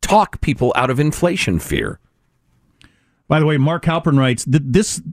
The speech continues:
Speaker 2: poll is roughly where legit private Democratic polling has the contest as well. He gets to see the private stuff that they have.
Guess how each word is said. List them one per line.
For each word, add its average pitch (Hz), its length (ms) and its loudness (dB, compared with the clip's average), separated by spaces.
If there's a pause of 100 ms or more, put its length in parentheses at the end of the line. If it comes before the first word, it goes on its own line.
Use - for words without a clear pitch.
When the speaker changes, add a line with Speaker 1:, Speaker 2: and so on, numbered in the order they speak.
Speaker 2:
poll 185 240 4
is 117 120 2
roughly 151 460 2
where 139 260 4
legit 135 460 0
private 160 500 0
Democratic 113 600 0
polling 113 360 4
has 113 260 0
the 117 100 0
contest 107 500 0
as 92 100 -2
well. 107 340 0 (280)
He 139 100 2
gets 147 200 0
to 110 100 -8
see 135 160 2
the 104 100 0
private 120 380 0
stuff - 280 0
that 123 120 0
they 123 140 4
have. 120 260 0